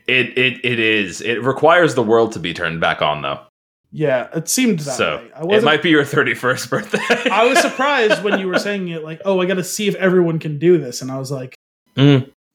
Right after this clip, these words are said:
Speaker 2: "Is, is that
Speaker 1: I
Speaker 2: gonna
Speaker 1: mean,
Speaker 2: work?"
Speaker 1: everyone is not, like, a large number.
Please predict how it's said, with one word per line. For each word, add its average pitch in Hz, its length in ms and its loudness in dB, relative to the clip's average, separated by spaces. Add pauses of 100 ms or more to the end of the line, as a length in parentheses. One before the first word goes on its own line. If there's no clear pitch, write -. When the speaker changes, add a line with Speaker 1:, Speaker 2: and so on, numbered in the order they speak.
(680)
Speaker 2:
"Is, 226 260 -4
is 403 80 -6
that 285 80 0
Speaker 1:
I - 40 4
Speaker 2:
gonna - 140 4
Speaker 1:
mean, 330 80 6
Speaker 2:
work?" - 480 -2 (120)
Speaker 1:
everyone 226 500 2
is 160 120 -2
not, 151 220 0
like, 139 200 0
a 135 60 2
large 113 600 2
number. 95 520 -4